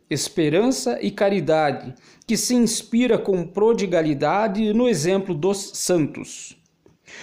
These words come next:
Uma catequese do duplo mandamento da caridade,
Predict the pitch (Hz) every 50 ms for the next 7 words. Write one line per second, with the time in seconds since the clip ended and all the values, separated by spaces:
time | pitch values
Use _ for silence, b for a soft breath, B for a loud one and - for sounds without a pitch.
0 | B B B B - 139 143 143 143 - 156 151 - 160 156 - - 170 170 185
1 | 190 185 156 156 160 139 151 143 127 131 139 233 269 262 262 240 208 214 196 190
2 | 185 175 160 160 175 190 185 185 180 156 151 143 - 170 160 151 147 135 151 165
3 | 165 160 143 123 120 110